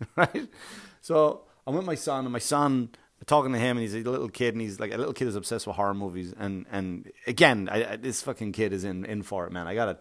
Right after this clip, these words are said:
tell him to, to kinda hold back on the, <laughs> the inappropriate jokes, but it was fucking funny. So as soon as I get in, he goes,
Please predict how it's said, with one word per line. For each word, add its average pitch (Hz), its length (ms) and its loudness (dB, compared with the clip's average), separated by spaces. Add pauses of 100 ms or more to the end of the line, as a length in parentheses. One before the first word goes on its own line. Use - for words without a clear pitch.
(120)
tell 98 180 -4
him 92 140 -6
to, 85 220 -6
to - 720 -20
kinda 98 200 -4
hold 104 280 -4
back 101 200 4
on 101 120 0
the, 87 100 -4
<laughs> - 220 -10
the 104 260 -6
inappropriate 98 640 0
jokes, 98 300 0
but - 140 -4
it 90 40 -4
was 87 120 -8
fucking 101 320 -4
funny. 104 300 -4 (540)
So 110 560 0 (420)
as - 60 -16
soon 135 140 -2
as 123 40 4
I 127 60 4
get 107 200 2
in, 117 180 0
he 101 120 -2
goes, 90 480 -4